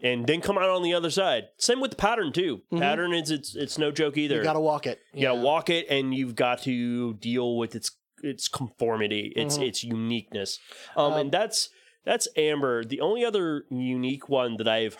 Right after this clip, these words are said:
Speaker 1: heard about, I do not know a lot because I've never played it, is called Mouse Guard.
Speaker 2: Oh, yeah.
Speaker 1: Uh, Mouse Guard supposedly had, because this was an actual X P system I wanted to design a long time ago, and I was very happy when I found out that somebody else had sort of developed it already. It's where there's not really points,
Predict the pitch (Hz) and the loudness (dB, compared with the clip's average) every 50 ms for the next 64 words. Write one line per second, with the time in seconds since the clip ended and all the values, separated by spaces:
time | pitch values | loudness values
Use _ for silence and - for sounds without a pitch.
0 | - - - 175 165 139 127 107 107 98 101 104 123 135 139 147 143 135 135 135 | -18 -2 0 0 2 2 2 2 2 2 2 2 2 0 0 0 0 0 2 2
1 | 127 123 120 113 113 113 113 107 - 117 101 113 107 107 104 - - - 123 120 | 2 4 4 2 2 0 -2 -4 -4 -2 -2 -2 -2 -4 -6 -8 -14 -6 -2 0
2 | 110 110 101 95 95 - - - - - - _ - - - 123 113 104 104 113 | 0 0 0 -2 -4 -4 -8 -18 -20 -20 -18 _ -12 -4 -2 -2 0 0 2 2
3 | 120 120 113 - - 131 107 - 127 - - _ _ _ _ - 175 190 190 170 | 2 2 2 0 -2 -2 -4 -4 -6 -10 -20 _ _ _ _ -2 -2 0 0 -2
4 | 135 120 123 135 143 151 143 135 131 120 113 110 117 127 147 147 - 185 170 - | -2 -4 -4 -2 0 2 4 4 4 2 2 0 2 2 2 2 2 0 0 2
5 | 147 160 160 139 151 147 139 131 131 127 117 107 113 135 127 147 131 143 180 170 | 2 2 2 2 2 0 0 2 2 2 2 2 0 0 0 2 0 0 0 2
6 | - 202 180 165 165 147 139 139 - - 131 110 127 123 - - 147 139 131 - | 2 0 2 2 2 2 2 0 -2 -2 0 0 0 0 0 0 0 0 0 0
7 | - 135 - - 127 117 113 113 120 113 120 120 120 117 107 95 - 113 104 120 | 0 -2 -2 -2 0 0 2 2 2 2 2 0 0 -2 -6 -4 -4 -2 0 2
8 | 107 107 107 98 92 95 101 110 120 123 123 123 117 117 127 123 113 113 107 104 | 2 2 2 0 0 0 2 2 2 2 0 0 0 0 0 2 2 2 2 2
9 | 101 101 101 104 98 - 120 110 101 107 107 107 - 117 101 107 104 101 98 - | 0 0 -2 -2 -2 -2 -2 -2 0 0 0 0 0 -2 -2 -2 -2 -2 -2 0
10 | 117 107 107 107 101 98 - 101 - - 117 110 104 104 104 107 113 - 107 101 | -2 0 0 0 0 -2 -4 -6 -4 -2 -2 0 0 0 0 -2 -2 -4 -6 -6
11 | - - - - - - - 151 127 113 92 98 92 107 104 104 - - 170 180 | -8 -12 -20 -20 -14 -2 0 0 0 0 -6 -2 0 2 2 2 0 0 0 0
12 | 185 196 208 208 240 240 220 - _ - - - - - 139 139 - - - 165 | 2 2 0 0 -2 -4 -6 -8 _ -20 -20 -18 -2 0 0 0 0 0 2 2
13 | 160 156 139 131 147 135 - 180 202 226 185 185 170 156 131 - - _ - - | 2 2 2 0 0 0 2 0 0 2 2 0 0 0 -2 -4 -8 _ -2 0
14 | 147 165 - 117 - - - - - | 2 0 0 -2 -2 -2 0 0 -2